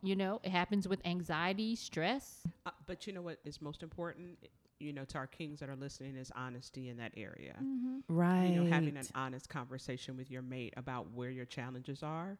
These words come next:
Speaker 2: so that we can figure out together what our chemistry, what our sexual relationship will be like.
Speaker 3: Absolutely. And brothers, we do not want for you,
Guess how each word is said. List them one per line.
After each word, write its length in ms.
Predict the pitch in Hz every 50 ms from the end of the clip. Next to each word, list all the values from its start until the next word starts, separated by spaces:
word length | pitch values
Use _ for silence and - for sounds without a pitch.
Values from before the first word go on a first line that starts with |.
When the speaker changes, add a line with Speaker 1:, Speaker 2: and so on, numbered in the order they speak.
| _ - - - - _
Speaker 2:
so 160 | - - 170
that 260 | 156 160 139 120 82 127
we 100 | 143 151
can 200 | - - 160 139
figure 360 | - - 135 139 - 127 135
out 180 | 127 120 - -
together 600 | - 156 - 135 120 123 139 156 165 196 240 262 - _ _ _ _ _ _ - 127
what 180 | 139 143 131 -
our 160 | 127 127 123 127
chemistry, 580 | - - 151 127 101 123 - - - 139 120 123
what 140 | 127 123
our 100 | 127 123 123
sexual 440 | - - 131 - - - 135 131 120
relationship 640 | 120 120 110 107 117 - 117 113 - - 104 -
will 80 | - 123
be 180 | 127 - 107 73
like. 260 | - - - 78 - - - _ _ -
Speaker 3:
Absolutely. 540 | 247 277 285 - - 208 208 196 185 156
And 100 | 175 180
brothers, 320 | 180 214 233 226 220 214 196
we 140 | 202 254 269
do 140 | 233 247 226
not 320 | 196 190 190 190 196 151
want 400 | 170 170 175 175 170 165 165 156
for 160 | - - 170
you, 640 | 165 160 160 165 160 160 156 156 151 156 151 147 -